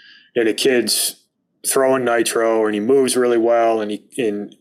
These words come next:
you know, he, he does some of the other stuff good, like, you can see the talent. Same thing with a hitter. You know, you see a, a kid who just looks confident in the box. He has good takes. He's able to get to velocity. He seems to have an idea of what he's doing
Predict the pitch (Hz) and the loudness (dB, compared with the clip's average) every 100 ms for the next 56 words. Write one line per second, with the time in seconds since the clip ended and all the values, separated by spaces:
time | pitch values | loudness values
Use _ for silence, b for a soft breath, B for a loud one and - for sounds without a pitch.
0 | _ - - - - 113 - 123 107 120 | _ -8 -8 -6 -4 -4 -2 -2 0 0
1 | 117 131 117 117 113 - 110 - 117 117 | 0 0 2 2 0 0 0 0 0 0
2 | 113 165 165 123 - 123 107 101 - 101 | 0 0 0 -2 0 2 0 0 -2 -2
3 | 101 - 156 143 143 135 117 107 110 101 | -2 0 0 2 2 2 2 0 0 -2
4 | 90 B B B B B 120 113 - 123 | -4 B B B B B 2 2 2 0
5 | 117 151 135 143 139 139 123 113 113 123 | 0 -2 0 -2 0 0 0 0 -2 0
6 | 131 123 - 135 131 127 127 127 123 110 | 0 -2 -2 -2 0 0 0 0 -2 0
7 | 110 110 110 - 107 107 92 113 104 - | 2 2 0 -2 0 0 -2 -2 -2 -2
8 | 135 127 117 - - - B B B B | 0 0 0 -2 -8 -10 B B B B
9 | B B 117 117 117 113 107 110 110 107 | B B 0 2 2 2 2 0 -2 0
10 | 123 156 151 170 147 139 127 143 131 131 | 2 2 2 2 2 2 2 0 0 0
11 | 127 123 120 117 117 123 120 117 113 110 | 0 0 0 -2 0 0 2 2 0 -2
12 | 123 123 120 117 | 0 0 0 -2